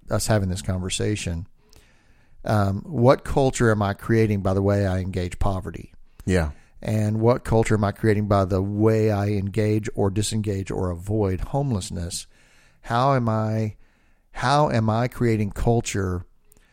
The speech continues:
Speaker 1: about racial inequity or social disadvantage, um, or the use of power? I think
Speaker 2: Mm-hmm.
Speaker 1: that's another great example. When you're a parent, you have power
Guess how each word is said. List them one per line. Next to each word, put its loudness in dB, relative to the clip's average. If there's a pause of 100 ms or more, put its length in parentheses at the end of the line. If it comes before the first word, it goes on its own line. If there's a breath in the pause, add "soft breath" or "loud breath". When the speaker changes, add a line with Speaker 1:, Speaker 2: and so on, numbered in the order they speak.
(200 soft breath)
Speaker 1:
about 0
racial 2
inequity 0 (400)
or 2 (160)
social 2
disadvantage, -2 (1000)
um, 0
or 4
the 4
use 2
of -2
power? 0
I -20
think 2
Speaker 2:
Mm-hmm. -2
Speaker 1:
that's 4
another 2
great 0
example. -4 (380 soft breath)
When 2
you're 2
a -2
parent, 4
you 2
have -2
power -2